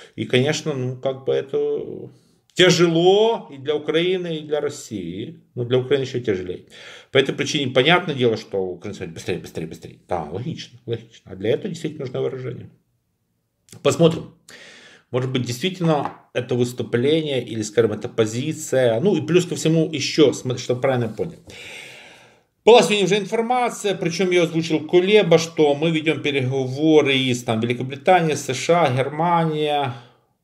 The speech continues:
Ой, не помню, по-моему, Турция. Ну, по-моему, все страны назову. Ну, вот, чтобы создать некий такой, эм,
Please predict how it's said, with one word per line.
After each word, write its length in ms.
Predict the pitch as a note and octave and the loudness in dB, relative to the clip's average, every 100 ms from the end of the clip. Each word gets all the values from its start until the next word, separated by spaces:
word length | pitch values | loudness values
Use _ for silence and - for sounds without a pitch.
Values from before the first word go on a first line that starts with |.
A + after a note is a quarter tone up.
| _ _ - | _ _ -4
Ой, 180 | A#2+ G#2 | -4 -2
не 120 | C#3+ | -6
помню, 340 | - G#2+ F#2 | -2 -2 -2
по-моему, 540 | - D3+ E3 D#3+ A#2+ - | -6 0 2 2 0 -8
Турция. 880 | - G3+ G#3 - - - - - - - F#3 | -4 -2 -2 -6 -16 -10 -8 -8 -12 -14 -10
Ну, 80 | - - - | -10 -6 0
по-моему, 280 | E3+ F3 | 2 2
все 180 | - D#3 | 0 -4
страны 340 | - D3 B2 A2 | -2 0 2 0
назову. 240 | G#2 F#2 | -4 -2
Ну, 100 | F3+ | 0
вот, 200 | C3 F#2 - - _ - - - - | 0 -2 -10 -20 _ -20 -20 -20 -20
чтобы 260 | - D#3+ D#3 | 0 2 4
создать 500 | E3 D#3 F#3+ F#3 E3+ | 2 2 6 6 4
некий 260 | E3+ E3 E3+ | 0 -2 -4
такой, 520 | D#3 D#3+ E3 E3 D3+ C3+ C3 | -6 0 4 6 6 2 2
эм, 1160 | C3 B2+ B2 A#2+ A#2 A2+ G#2+ G2+ F#2 E2+ F2+ | 4 4 2 0 -2 -4 -4 -4 -8 -10 -16